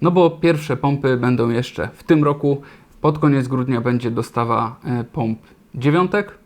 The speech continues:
i w przyszłym roku już styczeń, luty będą wszystkie pompy, czyli i siódemka, i dziewiątka.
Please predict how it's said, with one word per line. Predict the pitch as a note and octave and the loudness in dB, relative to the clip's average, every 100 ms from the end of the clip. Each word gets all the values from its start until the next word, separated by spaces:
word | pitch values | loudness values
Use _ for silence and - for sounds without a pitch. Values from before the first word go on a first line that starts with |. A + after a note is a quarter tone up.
| _ _ _ _ _ G3 | _ _ _ _ _ -6
i | G3+ | -6
w | E3+ - | -8 -16
przyszłym | - D3+ D3+ C3 A#2+ A#2+ | -4 -2 0 0 0 -4
roku | - B2+ A#2+ | -4 -2 -2
już | A#2 A#2 - - | -2 -2 -4 -12
styczeń, | - C#3 C3+ A#2+ - - - | -6 -2 -2 -4 -6 -12 -2
luty | B2+ B2+ A#2 - - - | -2 0 -2 -4 -14 -12
będą | F#2 C3+ B2+ A#2 | -2 0 0 -2
wszystkie | - B2+ - A2+ | -4 -4 -2 -2
pompy, | A#2+ A#2 | -2 -2
czyli | - B2+ C3+ | -6 -6 -4
i | C3 | -4
siódemka, | B2+ A2+ A2 - - - | -2 -4 -4 -8 -14 -6
i | B2 | -2
dziewiątka. | A2 E2+ - - | -2 -4 -10 -14